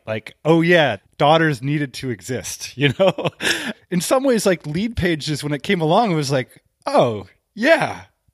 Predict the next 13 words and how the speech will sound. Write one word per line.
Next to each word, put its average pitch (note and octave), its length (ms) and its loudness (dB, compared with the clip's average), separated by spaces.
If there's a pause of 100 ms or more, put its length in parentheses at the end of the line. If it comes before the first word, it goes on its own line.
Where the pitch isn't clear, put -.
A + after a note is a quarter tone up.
(320)
duh. D3 400 2 (120)
Like, C3 160 -8
we G#3+ 80 -2
should A#3 200 -2
have F#3+ 80 2
had A3 260 -4
that. C#3+ 280 -12 (180)
So - 160 -2
why E3+ 400 -2
didn't C4 160 0
we G3+ 100 -2
have A3+ 300 -2
it?" G#2+ 160 -8